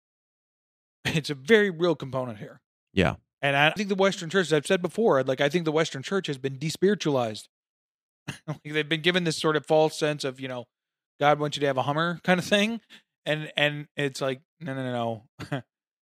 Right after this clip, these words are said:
Speaker 1: <laughs> Look at what Mark, look at, in the Gospel of Mark, before Jesus gets out of here, right? We have, we have the, the, the Gospels. Every one of them tells the story of the ascension. Look at the
Speaker 2: Mm-hmm.
Speaker 1: one in Mark. As a matter of fact, read the whole book of Mark. Like, all Jesus did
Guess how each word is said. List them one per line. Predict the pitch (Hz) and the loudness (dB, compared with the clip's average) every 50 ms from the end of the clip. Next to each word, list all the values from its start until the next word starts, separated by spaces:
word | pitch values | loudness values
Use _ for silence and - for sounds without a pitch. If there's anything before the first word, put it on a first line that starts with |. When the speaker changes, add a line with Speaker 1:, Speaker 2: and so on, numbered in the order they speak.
| _ _ _ | _ _ _
Speaker 1:
<laughs> | _ _ _ _ _ _ _ - | _ _ _ _ _ _ _ 6
Look | 156 208 247 - | 8 8 8 8
at | 294 269 | 4 2
what | 262 262 247 | 2 2 2
Mark, | 226 220 226 220 - - 202 - 175 | 2 0 0 0 -2 -6 -12 -2 0
look | 190 247 - | 0 2 2
at, | 277 226 - | 0 -4 -4
in | - 190 185 180 185 175 | -2 -2 0 0 0 0
the | 170 165 | 0 0
Gospel | 185 185 220 233 - 254 254 | 0 0 -2 -2 -4 -6 -4
of | 233 | -2
Mark, | 196 160 143 135 135 - _ _ | 0 0 0 0 -2 -6 _ _
before | 143 131 143 170 190 | -6 0 4 4 4
Jesus | 180 175 202 190 175 190 - | 6 4 2 0 0 -2 -8
gets | - 180 - 143 | -8 -6 -2 -2
out | 127 123 117 | -2 -2 -2
of | 110 | -4
here, | 104 107 104 101 _ _ _ - | -6 -10 -14 -18 _ _ _ -2
right? | 135 131 135 - - - | -2 0 0 -2 -4 -6
We | 143 139 | -4 -2
have, | 139 135 127 _ _ - | -2 -2 -4 _ _ -6
we | 139 | -6
have | 123 - _ _ _ | -6 -8 _ _ _
the, | 185 131 135 135 147 _ _ - | -4 0 0 0 0 _ _ -8
the, | 131 127 131 123 | -4 -2 -2 -2
the | 117 120 127 131 | -2 -6 -4 2
Gospels. | 135 156 170 180 - - 135 131 131 131 - _ _ _ _ _ _ _ - | 4 4 4 4 2 -2 -6 -6 -6 -8 -10 _ _ _ _ _ _ _ 2
Every | 151 170 202 240 | 2 2 4 2
one | 220 208 202 | 0 0 0
of | 202 | 0
them | 196 180 | 0 0
tells | 147 165 160 151 | 0 2 0 0
the | 156 | 0
story | 143 - 147 139 135 | -4 -6 -4 -4 -4
of | 127 | -4
the | 127 120 | -6 -8
ascension. | 113 - 117 107 - - - - _ _ _ _ _ _ _ _ _ - | -8 -10 -12 -14 -16 -18 -20 -20 _ _ _ _ _ _ _ _ _ 4
Look | 185 208 | 6 6
at | - 285 | 6 4
the | 294 | 2
Speaker 2:
Mm-hmm. | 269 254 | 2 0
Speaker 1:
one | 214 208 | 0 0
in | 190 | 0
Mark. | 160 135 123 - - _ _ _ _ _ _ _ _ _ _ _ _ - | -2 -2 -2 -4 -10 _ _ _ _ _ _ _ _ _ _ _ _ -2
As | 160 | 0
a | 208 | 2
matter | 302 330 | 4 4
of | 330 285 | 4 2
fact, | 330 233 208 | -2 -2 -2
read | 247 269 226 | -2 -2 0
the | 220 220 | 2 2
whole | 202 233 | 2 0
book | 196 180 220 208 175 | 0 -2 -2 -2 -2
of | 143 | -4
Mark. | 131 120 151 139 - _ _ _ - | -4 -6 -10 -12 -14 _ _ _ -4
Like, | 160 160 - | -4 0 4
all | - 240 311 359 320 | 6 6 6 6 4
Jesus | 233 285 294 277 302 190 | 2 0 0 0 0 -2
did | - 294 320 330 151 147 147 143 | 0 0 2 2 0 -2 -4 -8